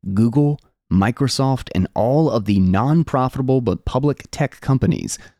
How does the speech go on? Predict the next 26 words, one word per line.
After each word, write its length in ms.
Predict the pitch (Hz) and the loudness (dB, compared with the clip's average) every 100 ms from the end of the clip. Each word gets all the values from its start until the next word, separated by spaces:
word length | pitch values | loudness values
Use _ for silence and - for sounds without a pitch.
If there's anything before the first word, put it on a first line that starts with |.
| _ - | _ -4
lost 420 | 101 104 - - | -4 -4 -8 -12
tens 480 | - - 160 165 165 | -6 2 4 4 2
of 300 | - 95 135 | -2 -6 -2
billions 460 | 120 135 139 135 131 | 0 2 4 2 2
of 120 | 117 | -2
dollars 480 | 113 110 110 107 - - _ - | -2 0 0 -2 -4 -12 _ -4
to 100 | 101 | -4
bail-ins 800 | 90 107 127 107 87 - 65 - - _ - | 0 0 2 0 -2 -4 -6 -10 -14 _ -2
and 200 | 95 87 | 0 2
couldn't 420 | 139 143 151 - | 2 2 0 -2
meet 300 | 95 117 - - | -2 0 -4 -4
payroll. 600 | - 104 92 90 73 - _ _ _ _ _ _ _ - | 0 0 0 -2 -6 -16 _ _ _ _ _ _ _ -6
The 60 | 165 | -4
choices 540 | - 220 175 113 95 | 0 0 2 0 -2
facing 460 | - 143 - 104 92 | 0 -2 2 0 2
the 180 | 90 | 2
F 140 | 113 - | 0 0
D 140 | 147 | 0
I 160 | 135 131 | 2 0
C, 420 | - 95 92 98 - | 0 0 0 -2 -8
U 260 | 95 110 | -2 0
S 140 | 127 - | 2 -2
Treasury, 540 | - 104 87 92 85 | -2 -2 0 0 0
and 160 | - 90 | -2 -2
Federal 320 | - 113 127 | -2 -2 0
Reserve 640 | 107 98 113 101 - - | 0 0 0 0 -4 -12